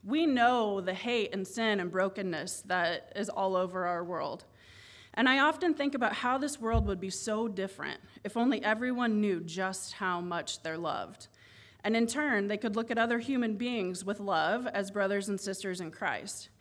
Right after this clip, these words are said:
And now I know there's so much more to this discussion than what I'm bringing up, so don't feel like I'm just moving past that. But I was reflecting on this concept of love on our way to church one Sunday morning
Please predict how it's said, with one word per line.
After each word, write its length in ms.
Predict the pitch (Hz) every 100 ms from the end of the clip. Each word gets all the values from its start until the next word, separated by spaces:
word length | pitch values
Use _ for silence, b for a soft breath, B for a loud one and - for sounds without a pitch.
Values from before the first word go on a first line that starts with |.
| B B B B B
And 100 | 220
now 140 | 240 240
I 80 |
know 160 | 240 254
there's 200 | 226 214
so 320 | - 262 254
much 280 | 254 247 254
more 320 | 220 202 214
to 140 | 226 220
this 220 | 214 214
discussion 680 | 220 214 - 214 208 240 214
than 160 | 185
what 180 | 190 196
I'm 160 | 196 190
bringing 380 | 196 190 185
up, 200 | 175 214
so 160 | - 202
don't 280 | 185 202 208
feel 240 | 254 240
like 240 | 240 226 220
I'm 180 | 208
just 240 | 202 208 208
moving 340 | 202 190 185
past 380 | 180 196 185 -
that. 280 | 139 123 - - B B B B B -
But 80 | 214
I 60 |
was 180 | 226 233
reflecting 600 | 247 - 294 320 339 285
on 200 | 226 208
this 260 | 190 196 202
concept 560 | - 208 202 214 190
of 160 | 185 180
love 240 | 196 185
on 100 | 185
our 100 | 185
way 160 | 180 196
to 120 | 185
church 340 | - 202 185 196
one 180 | 175
Sunday 360 | 170 180 175 165
morning 480 | 165 160 165 196